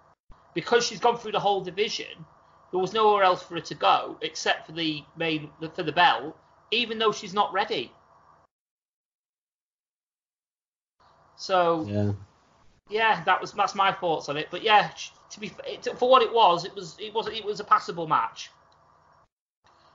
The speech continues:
Speaker 1: Um, and I would give it the same score as the, um, as the Matt Riddle match, which will be a two and a half, 'cause it's served. That's, you know, it, it, it, it was,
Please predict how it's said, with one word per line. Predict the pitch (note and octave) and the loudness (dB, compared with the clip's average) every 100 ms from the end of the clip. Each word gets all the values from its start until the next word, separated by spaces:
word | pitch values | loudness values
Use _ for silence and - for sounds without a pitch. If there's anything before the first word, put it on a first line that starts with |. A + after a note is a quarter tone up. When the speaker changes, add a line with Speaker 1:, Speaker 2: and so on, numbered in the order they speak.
| _ | _
Speaker 1:
Um, | B2+ C#3 C#3 C#3 C#3 C#3 C#3+ _ - | -4 -2 0 0 -2 -6 -14 _ -8
and | C#3+ | 0
I | D3+ | 0
would | D3+ - | 0 -2
give | D#3 | -4
it | D3 D3 | -2 -4
the | - | -6
same | - E3 D3+ | -2 0 0
score | C#3+ - D3 C#3+ C#3 | -6 -2 2 2 0
as | C3+ C3 - | -6 -10 -10
the, | C3+ B2+ C3 | -10 -4 -2
um, | B2+ B2 A#2+ A#2+ A2+ - - - - - _ _ - _ _ _ _ _ _ _ _ _ _ _ _ - | -2 -2 -4 -10 -18 -20 -20 -20 -20 -20 _ _ -20 _ _ _ _ _ _ _ _ _ _ _ _ -6
as | C3+ | -6
the | C3 C3 C3 | -4 -4 2
Matt | C#3+ - | 2 4
Riddle | C#3 C3+ | -2 -4
match, | C3 A#2+ - - C3+ | 0 -2 -2 -12 -12
which | A#2 - - | -14 -14 -16
will | B2+ | -16
be | B2 B2 | -12 -12
a | |
two | A#2+ C#3+ | -8 -8
and | A#2+ | -6
a | A2 | 0
half, | A#2 G#2+ G#2+ - | 4 4 2 -2
'cause | A#2+ | -14
it's | B2 - | -12 -8
served. | C#3+ A#2+ G#2+ A2 - - _ _ _ | -2 -2 -2 -6 -14 -20 _ _ _
That's, | A#2 - - - - | -14 -14 -18 -20 -10
you | C#3+ | -6
know, | A2 B2 | -4 -4
it, | C#3 A3+ | 0 2
it, | A3+ | 2
it, | F#3 B3 A#3 A3+ F3+ C4+ | -2 -4 -6 -12 -2 -2
it | |
was, | B3+ | -2